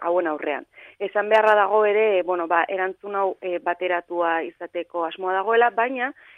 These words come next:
e, kolektiboek, e, badutela bere autonomia, hau da, hau ez da galduko, bai, ba, kolektiboek badute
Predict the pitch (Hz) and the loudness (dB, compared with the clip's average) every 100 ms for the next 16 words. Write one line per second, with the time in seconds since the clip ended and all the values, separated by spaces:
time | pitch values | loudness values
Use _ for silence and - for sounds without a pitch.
0 | _ 208 196 208 226 226 240 220 226 220 | _ -6 -2 0 0 0 0 2 4 2
1 | 214 220 190 185 185 190 202 214 226 202 | -2 -6 -4 -4 -2 -4 -4 -2 -2 -2
2 | 190 185 190 185 175 165 165 180 170 202 | -4 -4 -4 -4 -4 -4 -2 -2 -2 2
3 | 196 202 208 190 170 165 180 151 175 202 | 2 2 2 2 0 -6 -8 -4 0 0
4 | 180 190 185 185 196 190 190 185 180 180 | 0 -2 -4 -6 -6 -2 -2 -4 -8 -8
5 | 190 | -6